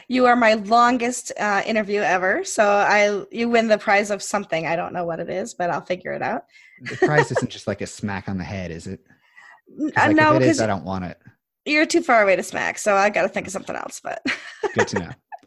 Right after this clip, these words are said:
Speaker 1: I, I think I may assign you a task to develop me an app for, um, coffee the same way that Untappd works for, um, for beer, so we can, like, have our coffee app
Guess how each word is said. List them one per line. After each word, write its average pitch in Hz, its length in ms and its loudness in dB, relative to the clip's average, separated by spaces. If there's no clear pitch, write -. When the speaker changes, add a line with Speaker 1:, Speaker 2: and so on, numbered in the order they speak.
Speaker 1:
I, 269 560 2
I 262 100 4
think 269 200 0
I 247 80 2
may 233 220 0
assign 214 380 0
you 185 120 0
a 160 40 0
task - 580 -4
to 202 120 -4
develop 196 520 0
me 196 200 -4
an 180 220 -2
app 185 380 0
for, 175 540 0
um, 175 400 -2
coffee 226 480 0
the 185 80 -4
same 196 340 0
way 175 300 -2
that 175 320 -2
Untappd 185 460 -6
works - 260 -8
for, 110 380 -6
um, 196 380 -8
for 202 360 -2
beer, 156 300 2
so 196 200 -2
we 196 140 2
can, 185 300 -4
like, 175 180 -6
have 185 280 -2
our 180 140 -6
coffee - 560 -8
app - 300 -8